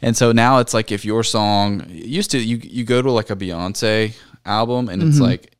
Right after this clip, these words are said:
Speaker 1: every song she has is, like, seven minutes.
Speaker 2: Yeah.
Speaker 1: And now it's like everything's kinda commercialized. It's like, stay under four, four and a half.
Speaker 2: I
Speaker 1: But that kind of restricts you creatively. And I know, like, a lot of people do different mixes, right? They'll do a radio
Speaker 2: Sure.
Speaker 1: mix, they'll do a full mix or whatever.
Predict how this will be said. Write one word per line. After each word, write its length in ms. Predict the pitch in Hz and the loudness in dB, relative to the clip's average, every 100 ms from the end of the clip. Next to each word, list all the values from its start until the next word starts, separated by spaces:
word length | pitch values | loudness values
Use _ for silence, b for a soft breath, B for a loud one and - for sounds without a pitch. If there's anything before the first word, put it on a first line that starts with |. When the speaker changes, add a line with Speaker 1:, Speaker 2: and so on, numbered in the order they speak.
| _ | _
Speaker 1:
every 240 | 101 101 107 | -6 -4 -4
song 280 | 95 92 95 | -2 -4 -4
she 160 | 101 | -6
has 320 | 92 90 95 | -4 -4 -4
is, 80 | 98 | -8
like, 120 | 85 | -8
seven 400 | - - 73 78 73 | -6 -6 -10 -14 -20
minutes. 420 | 53 - - - - | -20 -20 -20 -18 -10
Speaker 2:
Yeah. 180 | 131 - b _ | -10 -10 b _
Speaker 1:
And 200 | 117 107 | 0 2
now 420 | 98 107 123 120 | 2 2 2 0
it's 140 | - 107 | -2 -6
like 140 | 98 | -4
everything's 460 | 98 107 107 98 - | -4 -4 -4 -6 -4
kinda 180 | 98 | -6
commercialized. 800 | 95 98 92 92 101 98 95 95 | -4 -4 -4 -2 -2 0 0 -2
It's 140 | 95 - | -6 -6
like, 280 | 87 - _ _ _ _ | -8 -10 _ _ _ _
stay 220 | _ - 87 | _ -8 -4
under 160 | 92 | -4
four, 320 | 95 104 98 98 | -4 0 2 0
four 220 | 98 95 | 0 -2
and 80 | 92 | -2
a 40 | |
half. 480 | 95 95 95 92 - b b b b b _ | -2 -2 -4 -6 -14 b b b b b _
Speaker 2:
I 60 | 110 | 0
Speaker 1:
But 340 | 101 - - _ _ _ _ _ _ | 2 0 -6 _ _ _ _ _ _
that 200 | 123 95 | -2 -2
kind 220 | - 135 135 | 2 2 4
of 80 | |
restricts 480 | 104 - - 139 - | 0 0 0 0 2
you 80 | 113 | 2
creatively. 840 | - 107 95 95 117 147 180 202 - - - _ _ 120 | 2 2 0 0 -2 -2 -4 -4 -8 -20 -20 _ _ 0
And 80 | |
I 40 | 117 | 4
know, 220 | 131 139 | 6 4
like, 260 | 107 101 - - - | 2 -2 -8 -16 -12
a 160 | 107 | 0
lot 160 | 107 101 | 2 2
of 60 | |
people 200 | 123 107 | 0 -2
do 140 | 98 101 | 0 0
different 280 | 95 90 76 | -2 -4 -8
mixes, 400 | 78 - 87 90 | -8 -10 -10 -4
right? 180 | 90 92 | -4 -2
They'll 120 | 95 | -2
do 140 | 98 | -2
a 40 | 92 | 0
radio 260 | 131 147 | 2 2
Speaker 2:
Sure. 80 | 131 | 2
Speaker 1:
mix, 280 | 120 113 - | 0 -2 -4
they'll 100 | 98 | -6
do 160 | 95 90 | -4 -6
a 20 | |
full 220 | - 117 | -2 0
mix 280 | 113 104 104 | 2 0 -2
or 60 | 104 | -4
whatever. 380 | 95 95 95 | -2 -2 -4